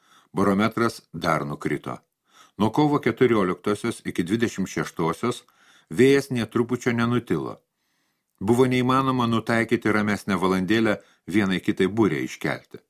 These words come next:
Piligrimas plaukė į šiaurės rytus ne mažesniu kaip du šimtai mylių per parą greičiu, o Žemė vis nesirodė. Tačiau toji Žemė, Amerika, kaip milžiniškas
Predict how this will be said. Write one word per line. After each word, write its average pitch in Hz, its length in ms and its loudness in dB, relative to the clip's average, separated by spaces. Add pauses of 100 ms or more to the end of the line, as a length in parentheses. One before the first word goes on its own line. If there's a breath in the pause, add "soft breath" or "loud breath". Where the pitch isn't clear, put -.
(480 soft breath)
Piligrimas 147 580 2
plaukė 123 540 2
į 98 40 2
šiaurės 98 600 0
rytus 107 480 -2 (340)
ne 104 220 0
mažesniu 98 480 -2
kaip 87 240 0
du 110 120 0
šimtai 95 360 -2
mylių 98 240 2
per 90 240 -4
parą 87 240 0
greičiu, 101 440 0 (540 soft breath)
o 87 100 0
Žemė 143 460 0 (460)
vis 101 180 -4
nesirodė. 110 680 -6 (840 soft breath)
Tačiau 110 300 2
toji 104 380 2
Žemė, 110 460 -2 (180)
Amerika, 107 580 0
kaip - 240 -6
milžiniškas 110 640 -2